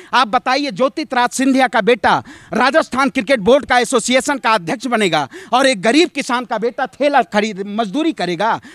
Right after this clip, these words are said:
उसको हक नहीं है? उसको आप पाँच सौ रुपये दे के और केवल हजार रुपये एक सम्मान निधि के नाम पे, मैं एक किसान का बेटा आता हूँ, हमारे गेहूं का मूल्य ग्यारह रुपये होता है,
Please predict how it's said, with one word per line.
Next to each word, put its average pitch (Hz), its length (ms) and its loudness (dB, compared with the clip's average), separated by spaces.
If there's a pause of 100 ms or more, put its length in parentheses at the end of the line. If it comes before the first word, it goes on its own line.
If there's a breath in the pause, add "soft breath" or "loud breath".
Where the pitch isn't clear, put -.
(140 loud breath)
उसको 302 300 2
हक 277 240 0
नहीं 320 120 2
है? 302 120 2
उसको 254 180 -4
आप 254 200 -2
पाँच 294 240 -6
सौ 277 100 0
रुपये 262 240 -2
दे 269 160 0
के 208 260 -4 (260 loud breath)
और 262 120 4
केवल 262 280 0
हजार 294 320 2
रुपये 285 220 2
एक 269 80 -2
सम्मान 254 360 2
निधि 262 260 0
के 254 120 0
नाम 262 220 4
पे, 226 240 0 (200 loud breath)
मैं 262 140 4
एक 262 80 -2
किसान 285 360 0
का 285 140 0
बेटा 269 260 0
आता 247 240 0
हूँ, 254 200 2
हमारे 254 260 0
गेहूं 254 340 -4
का 302 140 -2
मूल्य 262 280 -2
ग्यारह 269 280 2
रुपये 302 280 0
होता 226 340 2
है, 160 140 0